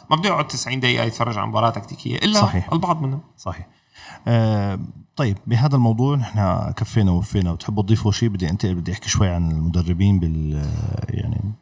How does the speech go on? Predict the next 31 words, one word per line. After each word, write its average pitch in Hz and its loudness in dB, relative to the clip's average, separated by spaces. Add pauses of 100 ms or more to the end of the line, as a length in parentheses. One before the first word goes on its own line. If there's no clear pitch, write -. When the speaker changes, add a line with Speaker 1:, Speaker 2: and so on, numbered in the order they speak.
(280)
Speaker 1:
أنا 170 2
في 170 -2
شغلة 165 0
Speaker 2:
بدي، 123 0
بدي 117 0
Speaker 1:
بدي 120 0
Speaker 2:
أحكي - -2
عن 131 4
ثلاث 135 -2
نقاط. 92 -2
بدي 95 -6
أحكي - -4
عن 92 -2
توتنهام، 117 2
ريال 104 2
مدريد، 107 0
بايرن 90 -2
ميونخ. 80 -4 (300)
Speaker 1:
أنا 151 4
في 139 0
شغلة 127 0
بس 107 -2
بدي - -6
أقولها 98 -2
هون. 98 -6
Speaker 2:
يلا. 160 2
Speaker 1:
أنا 156 4
ب-، 117 -2
ب-، 110 0
بموضوع 113 0 (320)
ه-، - -10